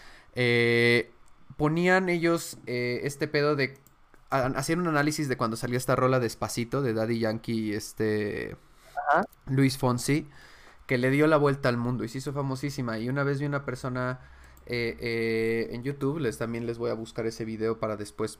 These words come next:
Speaker 1: presentárselos bien, analizando por qué, y,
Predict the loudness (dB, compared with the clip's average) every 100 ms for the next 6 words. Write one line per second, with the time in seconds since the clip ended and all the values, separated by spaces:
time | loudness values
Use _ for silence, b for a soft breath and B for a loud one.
0 | -10 -8 -8 -6 -6 -4 -6 -4 -4 -6
1 | -8 B B B B B _ -6 -4 -2
2 | 0 0 2 2 4 4 4 2 0 -2
3 | -2 -14 -8 -2 0 2 2 4 2